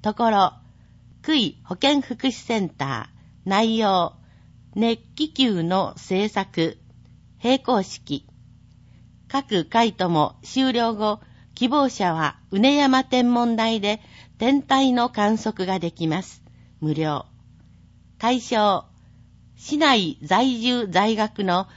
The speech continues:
小学三年から六年生と保護者で、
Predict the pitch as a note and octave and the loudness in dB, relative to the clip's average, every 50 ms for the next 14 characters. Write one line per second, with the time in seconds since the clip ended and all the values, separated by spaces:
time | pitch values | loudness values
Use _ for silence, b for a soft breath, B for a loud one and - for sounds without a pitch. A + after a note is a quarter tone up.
0 | B B B B - B3+ B3+ C4 C4 B3+ B3+ C4 - - A#3+ A3+ G3 - - - | B B B B 0 2 2 4 4 2 2 0 0 -2 -2 -2 -2 -4 -2 0
1 | B3+ B3+ C4 C4 B3 A#3+ B3 B3 A#3+ - B3 A#3 A3 A3 G#3+ G#3 F#3+ G3+ G#3 - | 2 4 4 4 4 2 2 0 -2 -2 -2 0 0 0 0 0 0 0 0 2
2 | C#4+ C#4 C#4 C#4 B3 A3 - - G3+ F3+ E3+ D#3+ D#3+ - F3+ F3+ F#3 - - F3+ | 4 4 4 4 2 0 -2 -2 -2 -2 -2 -2 -2 0 0 0 0 -2 -4 -4
3 | F#3 G#3 B3 A#3 - F#3+ D#3 C#3 C#3+ B2+ - | -2 -2 -2 -2 -4 -6 -6 -4 -4 -6 -6